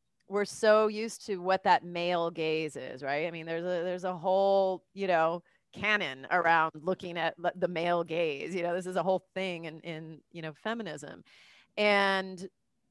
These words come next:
what if we're looking through a different gaze? Like, what, what are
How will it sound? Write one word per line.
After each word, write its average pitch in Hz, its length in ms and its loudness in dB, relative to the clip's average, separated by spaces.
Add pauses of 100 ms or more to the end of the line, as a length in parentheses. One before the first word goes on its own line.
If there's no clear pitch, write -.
(160)
what 208 400 6
if 226 160 2
we're 214 100 2
looking 214 360 -2
through 202 180 0
a 190 60 0
different 180 520 -6
gaze? 175 460 -2
Like, 151 180 -6
what, 180 380 4 (340)
what 190 340 4
are 208 120 6